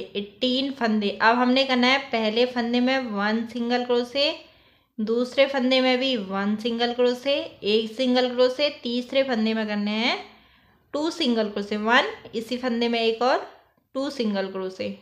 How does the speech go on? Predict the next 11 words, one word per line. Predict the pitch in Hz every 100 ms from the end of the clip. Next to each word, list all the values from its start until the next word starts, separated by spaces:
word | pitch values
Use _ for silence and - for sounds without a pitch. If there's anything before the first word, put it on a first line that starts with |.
| -
दो | 208 233 285
सिंगल | - 226 214 208
क्रोशे। | 208 190 -
अब | - 214
सेम | - 254 262 302 277
यही | 240 269 359 427 - - - - _ -
पूरे | 254 262 277
राउंड | 262 233 233
में | 233
करना | 233 214 214
है। | 220 294